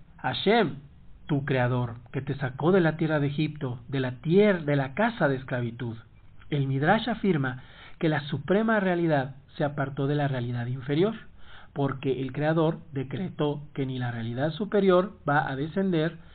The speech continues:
ni la inferior va a ascender. ¿Te acuerdas de lo que dice Rab Shaul? Porque es que estás pidiendo que descienda otra vez el Salvador abajo y, y que entonces vuelva a ascender. Está hablando de Kabbalah, ¿te das cuenta?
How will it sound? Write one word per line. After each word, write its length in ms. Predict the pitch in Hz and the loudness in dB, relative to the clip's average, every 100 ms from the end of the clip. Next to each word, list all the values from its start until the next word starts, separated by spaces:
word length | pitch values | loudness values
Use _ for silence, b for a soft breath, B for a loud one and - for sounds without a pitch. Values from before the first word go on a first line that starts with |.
| b b 151 | b b 0
ni 180 | 147 | 4
la 80 | 143 | 4
inferior 480 | 131 127 135 139 139 | 2 0 2 2 4
va 120 | 131 | 2
a 40 | 131 | 2
ascender. 460 | 135 147 180 185 B B B - | 0 4 6 4 B B B 2
¿Te 80 | 151 | 4
acuerdas 440 | 147 170 185 214 | 8 10 12 12
de 80 | 214 | 10
lo 140 | 180 | 6
que 100 | - | 6
dice 240 | 156 170 202 | 6 6 6
Rab 220 | 165 156 | 4 4
Shaul? 400 | 147 139 190 269 - b b b | 4 8 8 6 -6 b b b
Porque 500 | - 156 156 151 147 - | 2 4 6 4 6 8
es 260 | 208 226 | 8 8
que 80 | 220 | 4
estás 280 | 196 214 208 | 6 6 6
pidiendo 440 | 190 185 208 202 | 4 2 4 2
que 120 | - | 2
descienda 640 | 160 160 156 185 208 196 180 | 2 2 4 4 6 6 6
otra 300 | 190 185 175 | 6 6 6
vez 160 | 190 | 4
el 140 | 190 185 | 2 2
Salvador 380 | 165 156 180 | 4 6 8
abajo 400 | 180 170 196 190 | 6 6 4 2
y, 260 | 170 151 151 | 0 0 -6
y 200 | 151 151 | -6 -4
que 100 | 156 | -2
entonces 400 | 151 147 185 185 | 0 0 0 2
vuelva 280 | 170 190 185 | 4 6 4
a 40 | |
ascender. 460 | 160 165 160 175 - | 2 0 6 6 4
Está 200 | - - | 2 4
hablando 320 | 190 202 202 | 6 6 4
de 120 | 180 180 | 2 2
Kabbalah, 400 | 165 170 214 - | 2 4 2 0
¿te 100 | 165 | 0
das 180 | 156 | 0
cuenta? 360 | 156 165 160 | -2 -6 -6